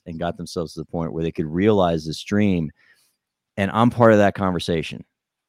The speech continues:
And that it, it just, it was awesome. You know, it was really, it, it was exciting because it's, you know, I, I like, I like, uh, the ab-, to p-,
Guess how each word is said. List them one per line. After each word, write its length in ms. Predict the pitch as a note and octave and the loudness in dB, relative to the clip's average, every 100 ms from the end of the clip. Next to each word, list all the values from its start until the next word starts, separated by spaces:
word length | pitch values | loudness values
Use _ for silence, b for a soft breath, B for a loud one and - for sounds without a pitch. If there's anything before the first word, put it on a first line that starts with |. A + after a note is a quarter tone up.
| _ _ _ _ | _ _ _ _
And 100 | G#2 F#2+ | -4 -2
that 140 | F#2+ | -2
it, 160 | F#2+ G2 - | -4 -8 -6
it 180 | - - | -8 -2
just, 360 | G#2+ - - _ _ _ _ - | -4 -4 -12 _ _ _ _ -10
it 40 | A2 | -6
was 160 | F#2 | 0
awesome. 440 | G#2+ G2+ - C2+ - | 2 2 0 -8 -14
You 100 | F2 | -8
know, 160 | E2+ E2+ | -6 -4
it 40 | |
was 180 | E2+ E2 | -6 -8
really, 420 | F#2+ G#2 G2 F#2 | -2 0 0 -2
it, 120 | G2 - | -6 -8
it 20 | |
was 140 | F2+ | -10
exciting 500 | G2+ - A2 F#2 D2+ D#2+ | -12 -6 -4 -4 -8 -12
because 300 | F#2+ G2+ F#2+ | -6 -4 -4
it's, 200 | F2 - b b b b - | -8 -16 b b b b -20
you 160 | - A#2+ | -8 -6
know, 60 | A2+ | -6
I, 100 | A#2+ | -4
I 60 | A#2+ | -4
like, 440 | B2 C3+ B2+ - - | 0 0 0 -8 -10
I 120 | A2+ | -6
like, 380 | A#2+ B2+ B2 A#2+ | -4 -4 -4 -4
uh, 360 | G#2+ F#2+ E2+ E2 _ _ _ _ _ _ | -2 -2 -2 -6 _ _ _ _ _ _
the 260 | - G2 G#2 | -18 -6 -6
ab-, 460 | F2 - E2 G2 G#2 | -6 -14 -14 -12 -10
to 80 | - | -8
p-, 140 | A#2 | -8